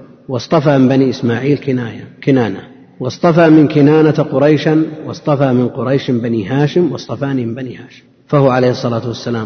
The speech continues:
خلاصة الخلاصة الخلاصة الخلاصة. نعم، هذا لعموم المسلمين. نعم.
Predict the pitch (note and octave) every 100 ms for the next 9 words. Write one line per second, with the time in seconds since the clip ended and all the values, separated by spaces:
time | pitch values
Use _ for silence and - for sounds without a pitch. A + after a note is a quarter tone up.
0 | A2 - D#3 D#3 D3 C3 - A#2 C#3 C3+
1 | D#3 D3+ C#3 A#2 A#2+ C3 B2+ D3 D#3 D#3
2 | D3+ C3+ - - - _ _ A2 G2+ A2
3 | - _ _ D3 D#3+ E3+ F3 G#3 F3+ C#3
4 | A#2+ G#2 G2+ - - - - - - B2
5 | A#2 G#2+